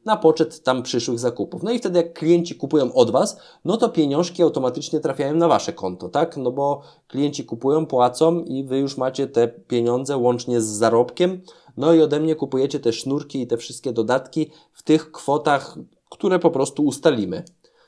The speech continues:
Czyli pieniądze muszą być, powiedzmy, naprzód. Oczywiście,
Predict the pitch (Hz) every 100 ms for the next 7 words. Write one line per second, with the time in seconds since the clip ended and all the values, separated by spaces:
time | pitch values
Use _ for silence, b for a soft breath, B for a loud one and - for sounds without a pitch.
0 | _ - 208 202 165 147 170 165 156 147
1 | 160 143 139 - - _ _ _ _ _
2 | _ - _ 120 123 120 120 120 117 -
3 | - _ _ _ 120 117 - 175 127 151
4 | 185 196 190